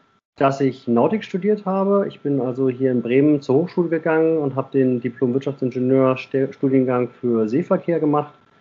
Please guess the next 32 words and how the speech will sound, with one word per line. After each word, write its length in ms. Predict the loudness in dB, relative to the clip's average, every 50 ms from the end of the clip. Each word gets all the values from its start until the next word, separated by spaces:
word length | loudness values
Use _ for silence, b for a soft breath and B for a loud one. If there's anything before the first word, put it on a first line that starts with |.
| b b b b b _ _ _ _ _ _ 2
Und 600 | 4 6 6 6 6 4 2 2 -2 -6 -14 -4 _
danach 300 | 2 2 2 2 2 2
bin 80 | 2 0
ich 100 | 2 0
dann 160 | 0 0 0
weltweit 380 | 0 0 0 0 -2 -2 -2
zur 160 | -6 -8 -8 -6
See 220 | -2 -2 0 0
gefahren. 580 | -2 -4 -4 -6 -4 -4 -2 -2 -2 -2 -4 -6 -6
Und 480 | -6 -4 -4 -4 -4 -6 -12 -10 -2
ja, 160 | 0 2 2 2
als 160 | 0 0 0
mein 180 | 2 4 4
Sohn 220 | 4 4 2 2 2
dann 120 | 2 0
auf 120 | -2 -2 -2
dem 180 | -2 -2 0
Wege 240 | 0 0 0 0 0
war, 420 | 2 2 2 2 0 0 -4 -6 -6 -2
dann 460 | 0 2 4 4 4 4 4 2 2
war 120 | 0 0
für 120 | 2 4 4
mich 180 | 2 2 0
klar, 300 | -4 -4 -2 0 0 0
ich 200 | -2 -4 -4 -2
muss 160 | -2 -2 -2
irgendwie 280 | -2 -4 -4 -2 -2 -2
an 100 | 0 0
Land, 340 | 0 2 2 0 0 0 -2
weil 140 | -2 -2 0
ich, 300 | -2 -4 -6 -14 _ -20
äh, 340 | -16 -14 -12 -10 -10 -10